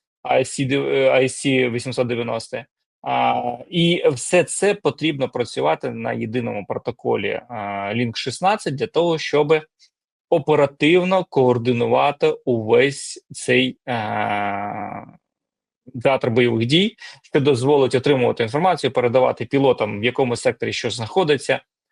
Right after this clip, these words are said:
е, щоб пілоти самостійно прийня-, приймали рішення, як защ-, зах-, вони закривають або захищають цей сектор. І все це насправді, е,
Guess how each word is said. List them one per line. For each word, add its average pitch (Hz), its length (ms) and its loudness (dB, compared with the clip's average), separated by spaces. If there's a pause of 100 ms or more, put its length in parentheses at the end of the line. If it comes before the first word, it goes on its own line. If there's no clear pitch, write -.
(180)
е, 120 720 2
щоб 131 640 2
пілоти 151 360 2
самостійно 135 520 0
прийня-, 120 580 -4
приймали 120 420 0
рішення, 117 300 -6
як 135 300 2
защ-, 120 280 -6
зах-, 117 800 -6
вони 123 180 -2
закривають 120 600 0
або 110 160 -4
захищають 113 640 -2
цей - 180 -8
сектор. 196 440 -2 (340)
І 139 100 2
все 180 260 2
це 208 240 0
насправді, 160 640 0 (480)
е, 135 180 0